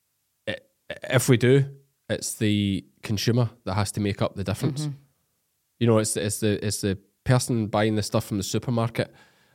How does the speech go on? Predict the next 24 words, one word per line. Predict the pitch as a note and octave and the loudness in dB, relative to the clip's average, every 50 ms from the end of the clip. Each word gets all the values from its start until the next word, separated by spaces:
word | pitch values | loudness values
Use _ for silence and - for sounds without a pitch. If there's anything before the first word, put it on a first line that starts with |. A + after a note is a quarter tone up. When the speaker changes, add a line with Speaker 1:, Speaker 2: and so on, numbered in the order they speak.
| - | -8
Speaker 1:
or | - F#2 | -6 -4
the | G2 | -4
shop | - - - G#2 A#2 - - - _ _ | -2 2 2 4 4 2 0 -6 _ _
that | - G#2 | -10 -6
then | C#2+ F#2+ G2+ | -4 -4 -2
has | G2+ G#2+ G2 - | -2 -2 -2 -2
to | - | -4
pay | G#2 - A2 G#2 | -6 -2 -2 0
the | G2+ F#2+ | 0 0
difference. | F#2+ G2+ - - B2 - - - - _ _ _ _ _ _ _ _ - | -2 -2 -4 -2 -6 -6 -6 -10 -16 _ _ _ _ _ _ _ _ 0
And | G2+ G2+ | 0 0
I | |
always | - - A#2+ B2+ B2+ B2 A#2 - | 2 4 6 6 6 6 2 0
say | - - G#2 G#2+ A2 - | 0 0 0 0 0 0
they're | - G#2 G#2+ | -2 0 0
not | A#2 B2 - | 2 2 0
subsidising | - - A#2 A2+ A#2+ G2+ - G#2 G#2+ - | 0 -4 -4 -4 -2 -2 0 -2 -2 -2
the | - G2 | -4 -6
farmers, | - - A#2+ B2 C3 A#2+ G#2 G#2+ A2 - - - _ _ _ _ _ _ _ _ _ _ _ _ _ _ _ _ | -4 0 0 2 2 2 2 0 0 -2 -8 -12 _ _ _ _ _ _ _ _ _ _ _ _ _ _ _ _
they're | - - | -10 -6
subsidising | - - A2 G2+ - G#2 G#2 G2+ G2+ F#2+ G2+ F2 | -2 -2 -2 0 0 0 0 0 0 0 -2 -6
food. | - - A2+ G#2 G#2 - - _ _ _ _ - | -4 -2 -2 -2 -2 -4 -18 _ _ _ _ -10
Speaker 2:
Mm-hmm. | E3 D#3 C#3 D#3 D3+ C#3 C#3 _ _ _ _ _ _ _ _ _ _ _ _ _ _ _ _ _ _ _ _ _ _ _ _ - | -10 -8 -8 -8 -8 -10 -12 _ _ _ _ _ _ _ _ _ _ _ _ _ _ _ _ _ _ _ _ _ _ _ _ 2
Speaker 1:
But | A#2 A2+ - - - - - | 2 2 2 -2 -14 -20 -20